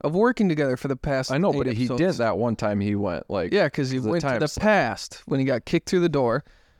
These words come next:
Speaker 2: Oh, that's true, yeah.
Speaker 1: And they could have, he could have told that maintenance guy in present time what was happening.
Speaker 2: No,
Speaker 1: He just
Speaker 2: 'cause
Speaker 1: kept
Speaker 2: he
Speaker 1: slipping.
Speaker 2: No, he woulda, the guy in the present wouldn't have time to make the whatever thing he was gonna go put in that whatever outer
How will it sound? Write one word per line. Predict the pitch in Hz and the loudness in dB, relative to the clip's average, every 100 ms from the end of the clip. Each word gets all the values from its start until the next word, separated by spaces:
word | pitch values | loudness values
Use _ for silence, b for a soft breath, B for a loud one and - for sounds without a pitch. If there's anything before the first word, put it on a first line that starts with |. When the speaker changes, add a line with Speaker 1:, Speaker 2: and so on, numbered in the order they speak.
| - | -4
Speaker 2:
Oh, | 87 80 | 0 2
that's | 82 - | 0 -4
true, | - | -6
yeah. | - | -4
Speaker 1:
And | - 160 | 0 0
they | 160 | 0
could | - 202 | 2 2
have, | 180 165 147 - _ _ _ _ _ | 4 2 0 -8 _ _ _ _ _
he | 135 180 | -4 -4
could | - 208 | 2 2
have | 180 | 2
told | - 143 131 | 2 0 2
that | 123 | 0
maintenance | 127 123 127 123 - | 0 0 0 -2 -4
guy | 131 123 120 110 | -2 -2 -2 -2
in | 139 131 127 | -2 -2 -2
present | - 131 123 123 | 0 0 0 -2
time | 147 151 | 0 0
what | 135 | 0
was | 123 - | -2 -4
happening. | 120 117 120 127 151 - _ _ _ _ _ _ | -4 -2 -2 -4 -4 -8 _ _ _ _ _ _
Speaker 2:
No, | 151 | 0
Speaker 1:
He | 156 | 0
just | 139 | 2
Speaker 2:
'cause | 139 | 2
Speaker 1:
kept | 156 | 2
Speaker 2:
he | |
Speaker 1:
slipping. | 160 - 190 - 123 117 - _ _ _ | 2 2 0 2 -4 -4 -10 _ _ _
Speaker 2:
No, | - 139 | -2 -2
he | 117 | 0
woulda, | 139 139 - _ _ - | 0 0 -4 _ _ -2
the | 139 104 - | -2 -2 0
guy | 147 139 | 2 4
in | |
the | 120 | 2
present | - 143 113 90 | 2 0 2 0
wouldn't | 117 113 | 0 0
have | 113 95 | 0 0
time | 131 117 | 0 0
to | 98 | 0
make | 98 98 - | 0 -2 -2
the | 98 82 | 0 0
whatever | 80 104 101 95 87 | 0 0 2 2 0
thing | - 110 | 2 2
he | 98 95 | 2 2
was | 92 | 0
gonna | 95 92 | 0 2
go | 92 90 | 2 -2
put | - 107 | 0 -2
in | 87 | 0
that | 82 78 - - | -2 -4 -8 -20
whatever | - 101 85 85 78 | -4 0 0 0 -2
outer | - 101 98 | 0 0 -2